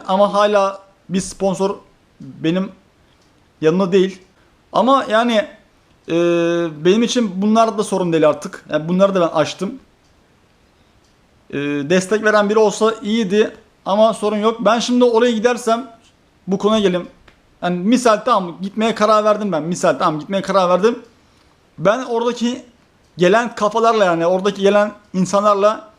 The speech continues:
e, durabileceğimi zannetmiyorum. Zaten, e, içinde boğulduğum bir durum var. Beni boğan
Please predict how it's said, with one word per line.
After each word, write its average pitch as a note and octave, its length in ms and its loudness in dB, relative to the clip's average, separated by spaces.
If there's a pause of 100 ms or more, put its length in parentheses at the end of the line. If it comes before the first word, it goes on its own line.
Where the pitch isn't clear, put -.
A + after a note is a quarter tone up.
(580)
e, D#3 60 2 (340)
durabileceğimi G#3 440 0
zannetmiyorum. G3 560 0 (840)
Zaten, A3 420 2 (400)
e, E3 760 -2 (760)
içinde G3+ 460 0
boğulduğum A3 420 2
bir G#3+ 100 0
durum G#3+ 240 0
var. G3 140 2 (920)
Beni F3 260 -2
boğan G3 300 4